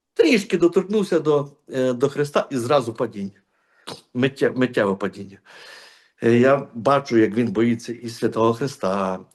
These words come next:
і Вервиці. Але як Боже благословення є з тобою, і ти в Бозі, тому нема страху. То, що він там лякає чи ще щось,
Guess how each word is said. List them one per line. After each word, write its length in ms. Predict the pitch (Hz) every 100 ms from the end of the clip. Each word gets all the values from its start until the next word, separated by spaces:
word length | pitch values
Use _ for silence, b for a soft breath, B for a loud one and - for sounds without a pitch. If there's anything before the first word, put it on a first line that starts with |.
| - - _
і 160 | - 104
Вервиці. 840 | 92 98 104 98 104 - 110 98 B B B B B B B
Але 360 | - 117 110 120
як 200 | 120 - - 208 - - _
Боже 300 | 123 131 143
благословення 720 | 151 143 135 135 143 143 160
є 120 | 147 143
з 80 |
тобою, 500 | 143 120 107 107 123
і 40 | 131
ти 140 | 117
в 120 | 135 131 - 101 98 _
Бозі, 440 | 110 104 110 160
тому 480 | 160 - 220 269 370 349
нема 280 | 349 453
страху. 520 | - - 117 - 82 - B B B B B -
То, 120 | 160
що 140 | 160
він 120 | 175
там 240 | 170 175 165
лякає 520 | 170 156 156 160 165
чи 120 | 160 160
ще 180 | 151
щось, 440 | 143 170 - -